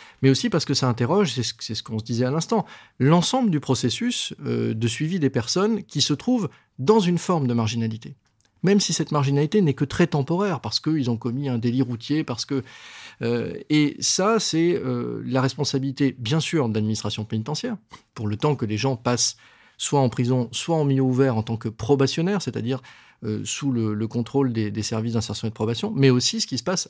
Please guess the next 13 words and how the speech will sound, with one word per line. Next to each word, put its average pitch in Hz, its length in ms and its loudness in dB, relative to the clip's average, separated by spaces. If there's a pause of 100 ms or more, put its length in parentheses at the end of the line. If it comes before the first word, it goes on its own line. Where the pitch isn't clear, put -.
avant, 202 280 0 (420)
des 117 120 2
services 113 340 0
sociaux 143 340 -2
éventuellement, 156 680 -2
euh, - 20 -2
des 113 140 -4
services 123 400 -4
municipaux, 151 640 -2
euh, 127 140 -2 (340)
et 123 80 0
de 117 100 2
tout, 170 220 -6